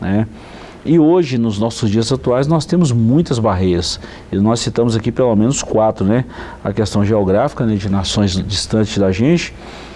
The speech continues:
a barreiras culturais, valores, né, e cultura diferente, costumes,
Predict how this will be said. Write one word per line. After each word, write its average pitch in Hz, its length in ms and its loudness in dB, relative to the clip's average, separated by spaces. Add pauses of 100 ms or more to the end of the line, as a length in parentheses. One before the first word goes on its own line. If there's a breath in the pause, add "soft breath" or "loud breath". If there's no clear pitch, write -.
(200 loud breath)
a 101 880 2
barreiras 101 480 0
culturais, 110 840 0
valores, 107 920 0 (100)
né, 101 320 0 (320 loud breath)
e 104 60 0
cultura 104 420 0
diferente, 98 560 2
costumes, 139 760 0